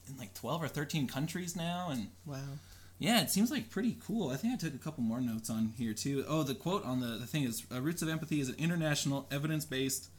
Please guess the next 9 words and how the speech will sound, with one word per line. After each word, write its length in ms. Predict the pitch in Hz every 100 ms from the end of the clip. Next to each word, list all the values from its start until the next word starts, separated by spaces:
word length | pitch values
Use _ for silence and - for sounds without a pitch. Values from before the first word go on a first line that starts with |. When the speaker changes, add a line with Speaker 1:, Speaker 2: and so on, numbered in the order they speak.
| - - -
Speaker 1:
classroom 400 | - 160 170 185
program 400 | - 135 131 131
that 100 | 135
has 140 | 113 120
shown 240 | 139 131
significant 580 | 127 123 131 131 139 127 - - - - -
effect 400 | 131 - 156 156 -
in, 240 | 131 131 - 123
um, 360 | 123 120 110